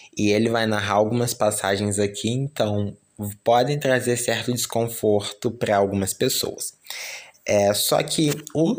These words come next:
Severo, que é o pai da Clara e da Rosa, ele é diretamente ligado com a política, então um dos opositores vai mandar pra casa dele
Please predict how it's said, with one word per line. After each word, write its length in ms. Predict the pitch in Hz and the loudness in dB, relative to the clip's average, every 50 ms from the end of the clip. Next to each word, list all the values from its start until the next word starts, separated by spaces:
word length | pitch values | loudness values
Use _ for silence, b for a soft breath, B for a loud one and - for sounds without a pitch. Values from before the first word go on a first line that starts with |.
| - - | -4 -6
Severo, 680 | - - - 165 147 131 135 117 117 120 123 139 147 | -4 0 2 2 2 4 4 4 6 4 4 2 0
que 80 | 147 147 | 0 2
é 40 | 123 | 2
o 40 | |
pai 260 | 117 120 - 107 104 104 | 2 2 2 2 2 4
da 140 | 107 104 | 2 0
Clara 640 | 104 - - 95 92 92 95 95 101 98 131 156 165 - - | 0 0 -2 0 0 2 2 2 2 2 2 -2 -2 -4 -6
e 60 | - | -4
da 160 | 107 98 95 92 | 0 0 0 0
Rosa, 580 | 95 101 92 92 92 95 107 117 135 131 - - | 2 4 4 4 4 4 4 2 0 0 0 0
ele 320 | - 113 113 113 113 113 - - | 0 0 2 2 0 -2 -2 -2
é 140 | - 117 127 | 0 2 2
diretamente 680 | 139 156 160 139 143 147 147 131 127 123 123 123 - 127 | 4 4 2 2 2 0 0 0 0 0 -2 -2 -2 -2
ligado 320 | 123 123 117 110 107 107 | 0 2 4 4 2 2
com 120 | - - 107 | 0 -4 -4
a 100 | 107 - | -2 0
política, 720 | - 110 104 104 104 107 - - - - - 180 175 175 | 0 2 2 2 0 -2 -4 -6 -8 -4 -4 -4 -4 -2
então 360 | - 147 147 151 151 135 131 - | 0 0 2 2 2 0 0 0
um 140 | 147 156 165 | 0 2 2
dos 180 | 170 185 175 | 2 2 2
opositores 760 | 180 165 170 160 160 151 151 151 151 - 131 131 135 147 139 | 0 0 2 2 2 2 0 -2 0 2 2 4 4 4 2
vai 120 | 135 131 123 | 2 2 0
mandar 300 | 135 131 131 127 120 120 | 0 0 0 0 0 0
pra 120 | - 123 | -2 -4
casa 300 | - - 120 117 123 117 | -2 -2 -2 0 0 -2
dele 420 | 117 107 104 104 104 110 123 139 | 0 2 4 4 4 4 2 0